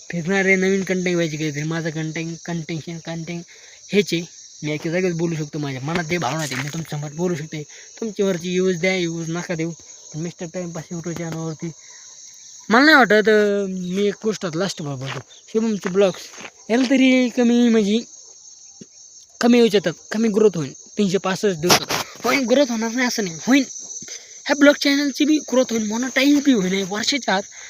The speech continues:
पण मिस्टर टाइमपास YouTube चॅनल ना, मला ते सांगता येत नाही. जर त्याला व्ह्यूज आल्या, याला व्ह्यूज, याला जरी मी म्हणतो दहा हजार जरी व्ह्यूज आल्या, तरी याच्यात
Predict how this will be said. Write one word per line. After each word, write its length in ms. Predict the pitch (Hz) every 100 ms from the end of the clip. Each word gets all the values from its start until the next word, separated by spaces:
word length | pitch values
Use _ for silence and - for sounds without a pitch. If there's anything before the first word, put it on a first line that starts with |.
| - -
पण 80 | 180 185 196 196 208 214
मिस्टर 260 | 240 262 226
टाइमपास 360 | 233 220 220 226
YouTube 260 | 208 196
चॅनल 220 | 202 190
ना, 100 | 175 190 - - - - - - - - - - - 170
मला 160 | 185
ते 120 | 208
सांगता 280 | 220 240 233
येत 80 | 202
नाही. 160 | 190 170
जर 140 | 202
त्याला 220 | 214 240
व्ह्यूज 260 | 233 240 233
आल्या, 200 | 220 165 - 190
याला 180 | 190
व्ह्यूज, 340 | 226 240 285 269 - - - -
याला 180 | 214 226
जरी 180 | 226 233
मी 140 | 226
म्हणतो 480 | 220 202 160 170 190 - - - - - - -
दहा 180 | 208 220
हजार 260 | 165 220
जरी 240 | 208 196 196
व्ह्यूज 180 | 185
आल्या, 220 | 175 170 180 - - - - - -
तरी 160 | 196
याच्यात 320 | 202 170 180